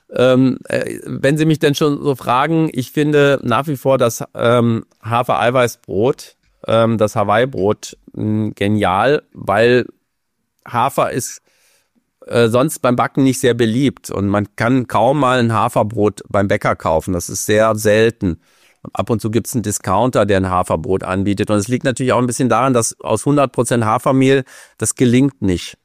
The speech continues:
Das hat keine guten Backeigenschaften. Da fehlt der Kleber, ja. Und, äh, deswegen kombiniert man das gerne mit Dinkel. Das ist auch eine feine Sache,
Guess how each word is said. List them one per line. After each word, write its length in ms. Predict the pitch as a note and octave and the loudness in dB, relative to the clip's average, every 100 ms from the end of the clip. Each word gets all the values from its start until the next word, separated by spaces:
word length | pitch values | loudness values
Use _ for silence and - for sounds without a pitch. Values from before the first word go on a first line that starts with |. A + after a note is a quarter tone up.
| - | -4
Das 200 | G2+ B2+ | -2 -2
hat 140 | A#2 | -2
keine 240 | A#2 B2+ | -2 0
guten 260 | C3 C3 C3 | 0 0 0
Backeigenschaften. 760 | A#2 - - F#2+ G2+ - F2 G2+ | -2 -4 -2 0 -2 -6 -6 -4
Da 100 | F#2+ | -2
fehlt 360 | A#2+ A#2+ - - | 2 2 0 -4
der 160 | G#2+ | -4
Kleber, 540 | G2 B2 B2 A2 D#2 - _ | -2 0 2 4 0 -4 _
ja. 260 | - A2+ D#3+ _ _ - _ | -4 -4 -4 _ _ -20 _
Und, 440 | - A#2 A#2 - - | -4 0 0 -2 -10
äh, 180 | - A#2+ | -2 0
deswegen 640 | B2+ - C3 B2+ B2 A2+ | 0 2 2 4 2 0
kombiniert 440 | - B2+ B2 C3 | 0 4 4 2
man 120 | D3 B2 | 2 0
das 180 | A2+ | 0
gerne 240 | - A#2 C3+ | 0 0 2
mit 220 | A#2 - | 0 0
Dinkel. 400 | C3 F#3 - F#3 | -2 0 2 2
Das 120 | D3 | 2
ist 80 | B2+ | 0
auch 60 | B2+ | 0
eine 160 | C3+ | 0
feine 340 | - G#2 A#2 A#2 | 0 0 2 2
Sache, 440 | A2+ A2 G#2+ G2+ | 0 -2 -4 -8